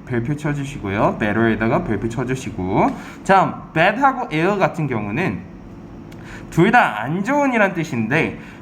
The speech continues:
bad는 좀 통-, 좀, 좀 약간 범위가 넓어요. 그래서 그의 점수가 나쁘다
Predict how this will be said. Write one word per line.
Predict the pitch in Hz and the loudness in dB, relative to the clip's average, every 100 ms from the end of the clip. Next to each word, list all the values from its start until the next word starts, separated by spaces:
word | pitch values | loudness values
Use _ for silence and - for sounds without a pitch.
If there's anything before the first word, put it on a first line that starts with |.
| - | 0
bad는 | 156 202 214 220 226 175 - | 4 4 2 2 2 2 0
좀 | 196 | -4
통-, | 190 302 311 277 - - - | 0 0 0 -2 -8 -16 -4
좀, | 254 233 - | 0 0 -2
좀 | - 113 | -2 2
약간 | 143 196 | 2 0
범위가 | 165 147 202 226 | 2 2 4 0
넓어요. | 98 110 135 175 156 139 120 | 0 0 2 4 4 2 0
그래서 | 123 120 180 104 - - - - | -2 2 2 2 -6 -16 -18 2
그의 | 170 233 226 | 4 4 0
점수가 | - 143 185 240 262 233 | 0 0 0 0 2 4
나쁘다 | 139 110 - - 139 104 | 4 -2 -4 -2 0 0